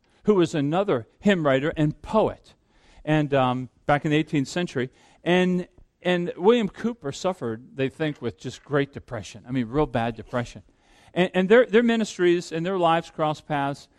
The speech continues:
for twelve years. And John Newton, who was an active pastor,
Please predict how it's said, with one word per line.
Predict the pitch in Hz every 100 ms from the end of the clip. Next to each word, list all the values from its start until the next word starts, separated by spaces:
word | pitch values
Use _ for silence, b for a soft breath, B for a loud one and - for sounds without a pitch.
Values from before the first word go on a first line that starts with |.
| b
for | _ 165 151
twelve | - 185 202 196
years. | 190 160 90 _ b b b
And | - 160 165 -
John | 131 165 196 269
Newton, | 240 240 - 117
who | 113 160
was | 147
an | 147 147 -
active | 202 226 - 233 _
pastor, | - - 202 - - 104